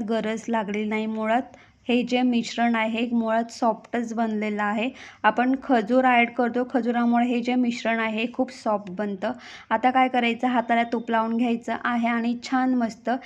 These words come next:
हे जे मिश्रण आहे ना, हे मिश्रण हातावरती छान मस्त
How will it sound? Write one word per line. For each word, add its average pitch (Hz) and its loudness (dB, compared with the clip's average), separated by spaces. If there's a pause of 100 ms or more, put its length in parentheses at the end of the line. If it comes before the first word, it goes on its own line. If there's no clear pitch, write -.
(260)
हे 254 2
जे 269 4
मिश्रण 247 4
आहे 247 2
ना, 247 4
हे 254 2
मिश्रण 226 0
हातावरती 226 0
छान 269 2
मस्त 240 -2